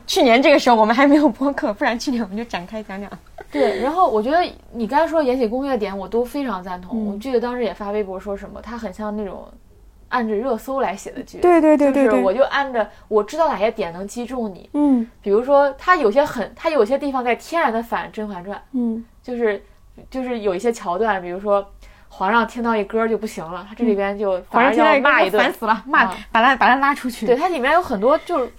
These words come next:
Speaker 2: 反的那个情节来的东西。
Speaker 1: 对，反的这个梗其实也是一个观众会嗨的地方。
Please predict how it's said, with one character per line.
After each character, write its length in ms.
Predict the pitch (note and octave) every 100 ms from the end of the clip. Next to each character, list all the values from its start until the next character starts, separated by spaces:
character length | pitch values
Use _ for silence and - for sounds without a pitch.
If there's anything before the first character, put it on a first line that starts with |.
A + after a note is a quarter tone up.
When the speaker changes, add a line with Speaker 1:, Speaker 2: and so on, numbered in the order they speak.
| - -
Speaker 2:
反 320 | - C4 -
的 80 | A#3
那 80 | D#4+
个 120 | C4+
情 260 | - G#3 G#3+
节 140 | G#3
来 140 | F#3 F#3
的 80 | G#3
东 100 | G#3+
西。 60 |
Speaker 1:
对， 0 |
反 160 | B3+ A3+
的 80 | A#3+
这 100 | F#4
个 140 | D4+
梗 220 | A#3+ E3+ -
其 180 | - A#3+
实 120 | C#4+
也 140 | A#3
是 160 | - A#3+
一 40 |
个 60 | A#3+
观 160 | C4
众 100 | B3+
会 100 | A3+
嗨 200 | G#3+ A#3+ A#3
的 80 |
地 140 | G3 G3
方。 180 | -